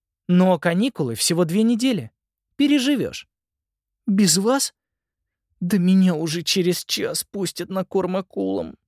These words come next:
пробубнил Джем. Саймон проглядел письмо.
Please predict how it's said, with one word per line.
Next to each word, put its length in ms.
пробубнил 560
Джем. 360
Саймон 420
проглядел 480
письмо. 400